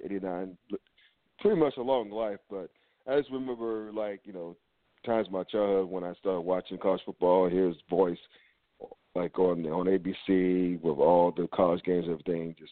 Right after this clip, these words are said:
it was just awesome. So I'll get to that in a minute. For, but now I introduce y'all my, my, my, pretty much my partner in crime in all things sports. Uh, you see him, well, you, you actually say, you should actually hear him on the, um, on, uh, Sleazy Radio every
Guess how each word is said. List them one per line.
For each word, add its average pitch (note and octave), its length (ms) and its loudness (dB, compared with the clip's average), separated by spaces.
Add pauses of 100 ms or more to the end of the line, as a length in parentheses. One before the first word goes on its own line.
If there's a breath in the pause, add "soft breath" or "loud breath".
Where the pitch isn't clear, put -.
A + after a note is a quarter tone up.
(120)
it A#2+ 60 4
was B2 140 0
just F#2+ 100 -6
awesome. F#2 320 0
So F2 140 -2
I'll G2 120 0
get G#2 180 -4
to F#2+ 60 -14
that F#2+ 140 0
in D#2+ 60 -4
a E2 40 -10
minute. E2 320 -10
For, F2 220 -2 (260 soft breath)
but A#2 120 0
now C#3+ 260 2
I B2 60 0
introduce B2 420 -12
y'all A#2 300 -6
my, G#2 240 -8 (920)
my, F#2+ 140 -8 (380)
my, G#2 180 -8
pretty E3 240 -2
much C3+ 180 0
my A2 140 -4
partner G#2+ 280 -2
in F#2+ 60 -10
crime C#3+ 380 0
in G#2+ 80 -4
all A2+ 200 -2
things F2+ 260 -10 (100)
sports. A2+ 340 0 (460)
Uh, A2 440 2 (100)
you A#2 100 -16 (140)
see D3 160 -2
him, C#3 220 -4 (340)
well, A2+ 180 4
you, G2+ 200 -8 (120)
you A2 100 -6 (180)
actually G#2+ 340 -2
say, C3+ 240 4
you G#2+ 100 -12
should G2+ 100 -2
actually A2 300 -2
hear D#3 260 2
him B2 140 -2
on G#2+ 400 -8 (260)
the, F2+ 440 -14
um, F#2 300 -8
on, G#2+ 220 -2
uh, F#2+ 160 2 (120)
Sleazy A#2+ 300 2
Radio G#2+ 500 2
every G2 340 -6